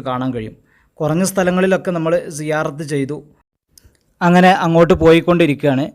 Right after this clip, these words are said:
ഇവിടുന്ന് ഓട്ടോറിക്ഷ കിട്ടും, ബസ്സൊന്നും അങ്ങോട്ട് പോകില്ല. ഓട്ടോറിക്ഷയ്ക്ക് നമ്മൾ അന്വേഷിച്ചപ്പോൾ നൂറ് രൂപയാണ് ഒരു ഓട്ടോറിക്ഷയ്ക്ക് ഇവിടുന്ന് ഗവിയിലേക്കുള്ളത്. പിന്നെ നമ്മുടെ ഈ ചാനലിൽ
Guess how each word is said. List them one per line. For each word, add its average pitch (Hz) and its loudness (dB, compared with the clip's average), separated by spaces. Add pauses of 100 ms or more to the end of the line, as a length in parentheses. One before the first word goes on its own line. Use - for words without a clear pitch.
(400)
ഇവിടുന്ന് 214 4
ഓട്ടോറിക്ഷ 196 4
കിട്ടും, 170 -2
ബസ്സൊന്നും 190 -2
അങ്ങോട്ട് 160 -2
പോകില്ല. 147 -2 (460)
ഓട്ടോറിക്ഷയ്ക്ക് 185 0 (440)
നമ്മൾ 165 0
അന്വേഷിച്ചപ്പോൾ 170 0
നൂറ് 196 4
രൂപയാണ് 170 4
ഒരു 156 -4
ഓട്ടോറിക്ഷയ്ക്ക് 147 -6
ഇവിടുന്ന് 143 -8
ഗവിയിലേക്കുള്ളത്. 147 -8 (640)
പിന്നെ 175 2
നമ്മുടെ 180 4
ഈ 185 6
ചാനലിൽ 170 0